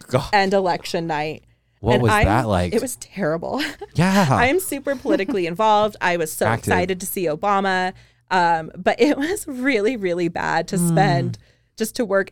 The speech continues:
Speaker 2: every single debate and election night, because people were terrible to each other. And, you know, you, you, there's that whole thing, don't talk about politics and religion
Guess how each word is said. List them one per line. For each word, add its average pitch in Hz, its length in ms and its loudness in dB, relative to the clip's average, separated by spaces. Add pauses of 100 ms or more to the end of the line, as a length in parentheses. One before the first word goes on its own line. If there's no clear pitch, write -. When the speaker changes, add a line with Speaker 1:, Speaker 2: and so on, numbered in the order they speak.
(120)
Speaker 2:
every 190 320 2
single 214 320 -2
debate 180 540 -2
and 190 140 0
election 180 460 -4
night, 165 220 -6
because 190 260 -10
people 214 360 -8
were 185 140 -8 (260)
terrible 165 340 -6
to - 200 -14
each - 120 -14
other. - 360 -14 (580)
And, 208 260 0
you 240 140 -2
know, 185 160 0
you, 175 200 -8 (100)
you, 233 200 -10
there's 214 260 0
that 208 140 -2
whole 202 160 0
thing, 254 220 -4
don't 247 200 -10
talk 233 220 -10
about - 200 -8
politics 160 460 -8
and 175 100 -8
religion 175 600 -10